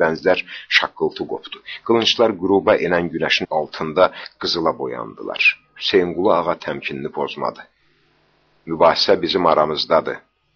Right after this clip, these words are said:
Bəy, başqa qardaşlarımızı qatma bu işə. Mən onların düşməni deyiləm ki, sənə düşmən görünürəmsə, bu daş, bu da tərəzi." Hüseynqulu ağanın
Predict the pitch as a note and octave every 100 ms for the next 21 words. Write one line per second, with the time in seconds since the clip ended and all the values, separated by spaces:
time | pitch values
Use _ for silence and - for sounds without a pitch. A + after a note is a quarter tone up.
0 | - F2 E2+ - _ _ _ _ _ _
1 | - E2 - A2+ F#2 E2 D#2+ D#2+ E2 D#2
2 | D#2 - F#2 E2 - C2+ A#1+ A#1+ - -
3 | - - - - F2+ F#2+ F2 E2+ F#2+ F2+
4 | E2 F2+ E2+ F2+ A2 C3+ F#2+ - - _
5 | _ - - F#2+ G#2 F#2+ - F#2+ F#2+ F2
6 | E2+ F2+ F2 D#2+ - G#2+ C3+ D3 _ _
7 | - F2+ A2 C3+ - G#2+ G2 G2+ F#2 F2
8 | D#2+ - _ _ _ _ _ - - E2
9 | D#2+ E2 G2 D#2+ D2+ D2+